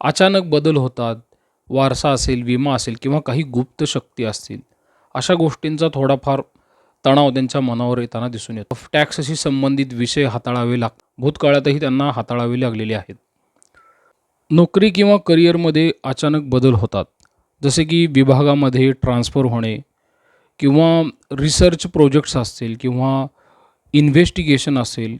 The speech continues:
किंवा लेखापरीक्षण असेल, यामध्ये प्रगती होताना दिसून येईल. आरोग्याच्या बाबतीत जुनाट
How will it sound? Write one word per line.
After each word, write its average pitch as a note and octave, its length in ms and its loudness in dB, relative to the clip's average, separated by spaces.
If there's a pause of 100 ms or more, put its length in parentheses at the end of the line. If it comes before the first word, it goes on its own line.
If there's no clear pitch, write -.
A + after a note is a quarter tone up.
किंवा D3+ 240 0
लेखापरीक्षण C#3+ 840 2
असेल, G#2+ 300 -6 (560)
यामध्ये E3+ 460 4
प्रगती D3+ 480 0
होताना C#3+ 360 0
दिसून C3 340 -2
येईल. G2 200 -4 (1300)
आरोग्याच्या G3 440 4
बाबतीत G3 300 2
जुनाट D#3 400 2